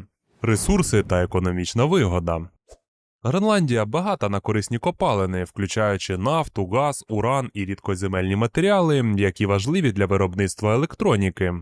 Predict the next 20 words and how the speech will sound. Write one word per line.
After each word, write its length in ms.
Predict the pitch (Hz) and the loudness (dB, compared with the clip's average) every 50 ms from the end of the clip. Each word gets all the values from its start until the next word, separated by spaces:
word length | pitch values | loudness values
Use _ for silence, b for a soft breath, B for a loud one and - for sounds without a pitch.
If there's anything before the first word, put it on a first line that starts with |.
| - - | -8 -8
зокрема 480 | 95 90 101 - - 101 95 95 90 | -2 -2 0 0 2 2 2 2 2
мікрочіпів 800 | 92 95 92 - 110 113 104 - - 180 170 - 156 139 117 - - | 0 0 0 0 0 0 0 0 -2 -2 -2 0 0 0 -2 -2 -4
і 120 | 107 110 | -2 0
акумуляторів. 960 | 104 95 - - 107 127 151 175 180 139 - - - 92 90 90 87 82 85 92 _ _ _ _ _ _ _ _ _ _ _ _ _ _ _ _ _ _ _ _ _ _ _ - | 0 0 0 -2 -2 -2 0 0 0 0 0 0 -2 -2 -4 -2 -4 -6 -10 -14 _ _ _ _ _ _ _ _ _ _ _ _ _ _ _ _ _ _ _ _ _ _ _ -8
Це 220 | - - 202 175 | -2 0 0 2
забезпечило 680 | 113 110 104 101 95 - - 170 180 - - 113 107 98 | 2 2 2 2 0 0 0 0 0 2 2 2 4 4
б 60 | 95 | 2
економічну 600 | 98 - 107 98 101 101 101 98 - - 113 107 | 2 2 2 2 2 2 2 0 0 0 -2 0
перевагу 520 | 104 139 135 147 151 160 175 165 135 117 113 | 2 2 2 2 2 4 2 2 2 2 2
над 200 | 113 110 107 - | 2 0 0 0
Китаєм, 720 | - 156 - - 160 143 120 104 95 90 85 85 80 80 | -2 -4 -2 0 0 0 2 2 0 -2 -4 -6 -8 -2
який 320 | 92 95 - - 113 104 | -2 -2 -2 0 0 0
наразі 420 | 92 92 95 110 143 160 127 104 98 | 2 2 2 2 2 0 0 0 0
домінує 640 | 90 101 98 107 123 160 190 190 127 98 92 87 87 - - | 0 2 2 2 2 2 2 2 2 2 0 -2 -2 -4 -2
у 100 | 104 95 | -2 0
видобутку 560 | 90 113 139 143 127 104 95 98 - - 104 | 0 0 2 2 0 0 0 -2 -2 -2 -4
цих 240 | - - 95 90 - | -2 -2 -4 -2 0
ресурсів. 760 | 104 110 110 - - 165 143 95 87 - - 87 85 87 90 - _ _ _ _ _ _ _ - - | 0 0 0 0 0 0 0 0 -2 -4 -4 -4 -4 -6 -8 -14 _ _ _ _ _ _ _ -8 -2
Політична 540 | - 190 127 104 - - 92 - - 101 95 | 0 2 2 2 0 -2 -6 -4 -4 -4 -2
мотивація. 840 | 98 98 92 - 143 139 120 92 90 - - 95 87 87 87 87 | -2 -2 -2 -2 0 0 0 0 0 -2 -4 -4 -4 -4 -6 -8